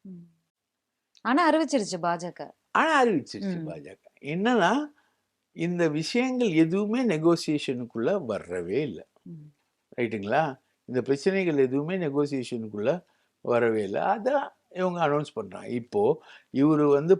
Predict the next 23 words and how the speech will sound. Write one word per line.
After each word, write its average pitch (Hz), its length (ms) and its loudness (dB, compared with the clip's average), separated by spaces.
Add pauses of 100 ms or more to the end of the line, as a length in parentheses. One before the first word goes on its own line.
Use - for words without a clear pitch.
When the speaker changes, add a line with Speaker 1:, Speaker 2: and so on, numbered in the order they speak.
Speaker 2:
பதினொன்றரை 147 480 4
மணிக்கு 170 380 -2
இவரு 151 400 2
வந்துட்டு, 151 280 -6
இவரு 160 420 0
தயங்கி 151 400 0
தயங்கி 160 320 0
உக்காந்துகிட்டு 143 600 0
இருக்கும்போது, 101 760 -8 (480)
ரெட்டை 147 340 6
இலை 226 240 6
சின்னம் 160 360 -6
தொடர்பான 120 680 -2 (100)
கேஸை 151 260 -2
வந்து 127 460 -4 (440)
டெல்லியில 175 500 2
மூவ் 196 200 4
பண்ணிட்டாங்க. 98 400 -2 (260)
Speaker 1:
விசாரணைக்கு 185 680 -10
எடுத்துக்கணும். - 640 -20
Speaker 2:
விசாரணைக்கு 156 640 2
எடுக்க 104 240 -6
ஆரம்பிச்சிட்டாங்க. - 580 -16